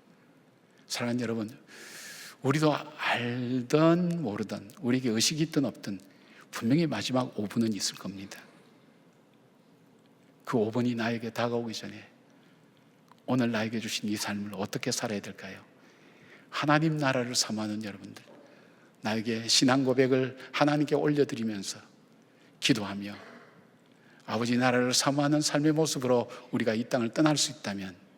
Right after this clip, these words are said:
오늘을 살아가는 삶도 우리가 떠날 때의 모습도 가장 복되고 아름다운 모습이 아니겠습니까? 언젠가는 떠날 이 땅을 바라보면서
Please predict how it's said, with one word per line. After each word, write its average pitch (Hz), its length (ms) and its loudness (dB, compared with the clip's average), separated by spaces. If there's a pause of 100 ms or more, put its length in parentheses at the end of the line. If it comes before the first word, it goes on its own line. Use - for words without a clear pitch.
(720)
오늘을 117 320 4
살아가는 127 460 2
삶도 95 440 -4 (600)
우리가 110 260 -2
떠날 151 280 6
때의 151 180 4
모습도 113 540 -6 (480)
가장 107 300 -6
복되고 123 360 0
아름다운 110 360 0
모습이 104 340 -6
아니겠습니까? 101 720 -6 (880)
언젠가는 117 580 2
떠날 110 460 -2 (920)
이 127 100 -6
땅을 127 340 0
바라보면서 117 680 -4